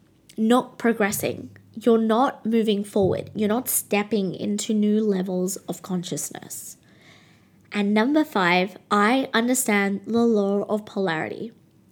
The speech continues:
I understand the universal law that everything has two opposite poles. Without one, we cannot have and experience the other. Most of the mass consciousness operate from an emotionally charged perspective.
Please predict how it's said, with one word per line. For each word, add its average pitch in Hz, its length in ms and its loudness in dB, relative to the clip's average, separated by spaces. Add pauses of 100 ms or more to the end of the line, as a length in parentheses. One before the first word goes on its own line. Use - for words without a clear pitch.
I 220 120 2
understand 233 520 2
the 220 60 0
universal 254 580 4
law 208 460 2
that 214 180 0
everything 233 380 0
has 220 260 -2
two 269 340 -2
opposite 226 480 -4
poles. - 500 -10 (520)
Without 208 380 4
one, 220 280 0
we 226 120 0
cannot 208 340 -2
have 233 480 -2
and 233 100 -2
experience 185 640 -2
the 202 200 0
other. - 240 -6 (640)
Most 240 300 4
of 277 80 -6
the 320 80 2
mass 233 340 2
consciousness 214 720 -2
operate 208 440 0
from 202 180 -2
an 196 80 0
emotionally 202 580 -4
charged 202 540 -4
perspective. - 800 -8